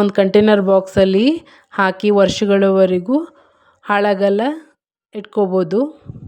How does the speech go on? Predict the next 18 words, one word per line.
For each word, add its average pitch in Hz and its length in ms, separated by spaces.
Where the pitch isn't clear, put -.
ಉಪ್ಪಿನಕಾಯಲ್ಲಿ 226 760
ಸ್ಟೀಲ್ 220 420
ಸ್ಪೂನ್ 208 320
ಯಾವಾಗಲೂ 196 500
ಇಡಬೇಡಿ, 185 380
ಹಾಳಾಗ್ಬಿಡುತ್ತೆ 196 640
ಉಪ್ಪಿನಕಾಯಿ. 190 800
ನಿಮ್ಮ 247 160
ಒಂದು 240 180
ಲೈಕು 220 400
ಮತ್ತು 214 320
ಕಾಮೆಂಟಿಂದ 196 580
ನಮ್ಮ 196 160
ಚಾನಲ್ಗೆ 196 440
ಸಪೋರ್ಟ್ 226 400
ಸಿಗುತ್ತೆ. 185 380
ಹೀಗೆ 202 360
ಚಾನಲ್ನ 196 500